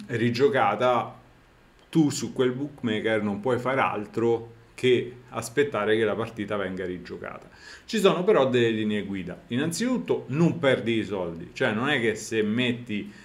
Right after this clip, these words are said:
eh, Roma-Lazio, poi Roma-Lazio non si disputa la tua partita e tutte le altre sono vinte, la tua partita è persa perché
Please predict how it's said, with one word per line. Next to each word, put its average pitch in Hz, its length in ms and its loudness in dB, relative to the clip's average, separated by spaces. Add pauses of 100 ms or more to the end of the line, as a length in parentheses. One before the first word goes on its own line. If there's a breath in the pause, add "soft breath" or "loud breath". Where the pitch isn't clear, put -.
(200 loud breath)
eh, 110 480 0
Roma-Lazio, 120 800 4
poi 113 220 4
Roma-Lazio 131 720 2
non 131 280 0
si 135 180 -4
disputa 120 800 -2
la 107 140 -2
tua 117 160 2
partita 113 580 -2
e - 140 -2
tutte 139 240 -2
le 131 100 4
altre 117 400 0
sono 127 260 -2
vinte, 127 360 -2
la 98 120 0
tua 107 160 -2
partita 110 360 -4
è 95 60 -4
persa 113 800 -2
perché - 760 -4